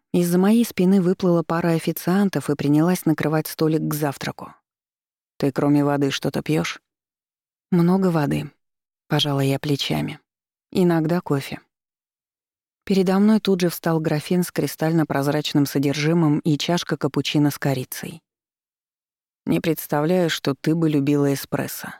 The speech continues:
Уселся он в кресло рядом. Ему явно полегчало, а взгляд просветлел и всё чаще возвращался ко мне. А мне это от чего-то очень льстило. Кажется, не всякой девушке под силу заинтересовать такого мужчину.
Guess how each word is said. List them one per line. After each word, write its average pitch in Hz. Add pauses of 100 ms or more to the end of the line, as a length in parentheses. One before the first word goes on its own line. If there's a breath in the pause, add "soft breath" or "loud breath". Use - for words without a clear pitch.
(680)
Уселся 202
он 143
в -
кресло 143
рядом. 135 (400)
Ему 175
явно 175
полегчало, 160 (260)
а 165
взгляд 151
просветлел 151 (100)
и 156
всё -
чаще 170
возвращался 147
ко 143
мне. 143 (440)
А 156
мне 156
это 180
от 139
чего-то 156
очень 165
льстило. 139 (1200)
Кажется, 214
не 202
всякой 202
девушке 202
под 139
силу 170
заинтересовать 147
такого 143
мужчину. 147